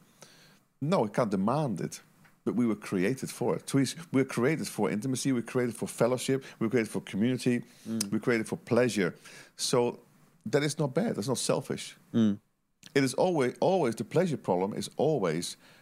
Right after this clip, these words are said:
Speaker 1: when there's abuse of pleasure.
Speaker 2: Mm.
Speaker 1: You get married to have great sex. Why can't you have married to have great sex? There's pleasure out of it.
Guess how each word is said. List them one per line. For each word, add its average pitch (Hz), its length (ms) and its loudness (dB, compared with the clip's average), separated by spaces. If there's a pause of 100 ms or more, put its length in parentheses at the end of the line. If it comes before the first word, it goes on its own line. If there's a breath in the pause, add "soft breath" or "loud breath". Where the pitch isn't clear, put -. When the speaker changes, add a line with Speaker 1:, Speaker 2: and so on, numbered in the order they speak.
(200 soft breath)
Speaker 1:
when 104 160 0
there's 107 140 -2
abuse 110 440 0
of 85 100 -8 (180)
pleasure. 87 320 -2 (360)
Speaker 2:
Mm. 98 160 -6 (1300)
Speaker 1:
You 147 80 2
get 165 140 4
married 135 400 2
to 139 80 0
have 123 120 0
great 131 240 2
sex. - 320 -2
Why 151 120 4
can't 170 180 0
you 160 60 2
have 156 100 2
married 156 200 2
to 147 40 2
have 143 100 0
great 160 180 2
sex? 180 160 0
There's 131 120 0
pleasure 160 500 2
out 110 200 2
of 98 60 -2
it. 92 100 0